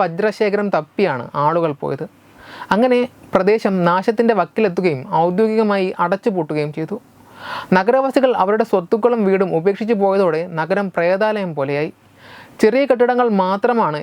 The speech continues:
ഇന്നിവിടെയുള്ളത്. മരുഭൂമി പോലെ ഒരു പ്രദേശം. എന്നാൽ ആയിരത്തി തൊള്ളായിരത്തി എൺപതിൽ ഇവിടെ രസകരമായ കെട്ടിടങ്ങളും മ്യൂസിയങ്ങളും എല്ലാം വീണ്ടും സ്ഥാപിക്കപ്പെട്ടു. ഡിബിയേഴ്സിൻ്റെയും നമീബിയൻ സർക്കാരിൻ്റെയും ഉടമസ്ഥതയിലുള്ള സംയുക്ത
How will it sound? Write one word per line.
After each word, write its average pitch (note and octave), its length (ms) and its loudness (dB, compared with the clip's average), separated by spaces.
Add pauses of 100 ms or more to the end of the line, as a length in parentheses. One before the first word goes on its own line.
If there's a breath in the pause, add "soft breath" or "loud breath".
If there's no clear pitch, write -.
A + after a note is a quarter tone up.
(140)
ഇന്നിവിടെയുള്ളത്. D#3 640 0 (440)
മരുഭൂമി A#3 480 2
പോലെ A#3 200 2 (100)
ഒരു F#3 100 -2 (120)
പ്രദേശം. D3+ 400 -4 (460)
എന്നാൽ B3+ 220 2 (500 loud breath)
ആയിരത്തി A3+ 180 0
തൊള്ളായിരത്തി C#4 320 4
എൺപതിൽ G#3+ 360 4 (200)
ഇവിടെ G#3 240 2
രസകരമായ A#3 640 2
കെട്ടിടങ്ങളും G3 580 -2
മ്യൂസിയങ്ങളും G#3+ 520 0
എല്ലാം E3+ 220 -2 (120)
വീണ്ടും F#3+ 320 0
സ്ഥാപിക്കപ്പെട്ടു. D3+ 640 -2 (460 loud breath)
ഡിബിയേഴ്സിൻ്റെയും A#3+ 760 4 (300)
നമീബിയൻ A#3 520 2
സർക്കാരിൻ്റെയും A3 600 0
ഉടമസ്ഥതയിലുള്ള G3 640 0 (180)
സംയുക്ത G3+ 360 0